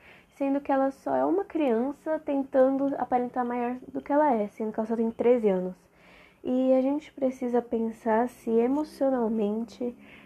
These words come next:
ela vai dar conta de ser uma mulher e de ser tratada como uma, já que essa sociedade não consegue nem respeitar uma simples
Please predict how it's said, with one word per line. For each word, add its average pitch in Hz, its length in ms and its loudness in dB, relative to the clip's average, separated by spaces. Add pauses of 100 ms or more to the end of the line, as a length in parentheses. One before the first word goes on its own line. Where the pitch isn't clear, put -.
(100)
ela 233 280 4
vai 247 200 2
dar 269 160 2
conta 254 560 0
de 240 240 0
ser 254 300 -2
uma 285 180 4
mulher 247 480 2
e 247 80 0
de 240 180 -6
ser 262 200 -6
tratada 254 600 -2 (100)
como 254 420 2
uma, 190 340 -6 (420)
já 220 180 -2
que 220 100 -6
essa 220 180 -6
sociedade 220 560 -4
não 247 80 -4
consegue 285 360 0
nem 302 260 2
respeitar 294 580 -2
uma 285 200 0
simples 285 580 -6